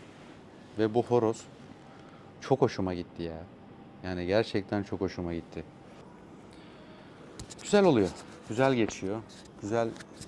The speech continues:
yerler. Yaşanılması, görülmesi. Ee, bunu yaşamak çok güzel.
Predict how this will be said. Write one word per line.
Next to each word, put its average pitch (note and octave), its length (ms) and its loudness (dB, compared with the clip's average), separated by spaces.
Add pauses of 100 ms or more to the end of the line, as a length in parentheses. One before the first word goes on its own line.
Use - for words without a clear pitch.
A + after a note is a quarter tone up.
(340)
yerler. G2+ 460 0 (920)
Yaşanılması, G#2+ 800 -2
görülmesi. F#2+ 840 0 (1400)
Ee, F2+ 440 -6
bunu A2+ 220 4
yaşamak G#2 560 2
çok - 220 -4
güzel. D#2 300 -8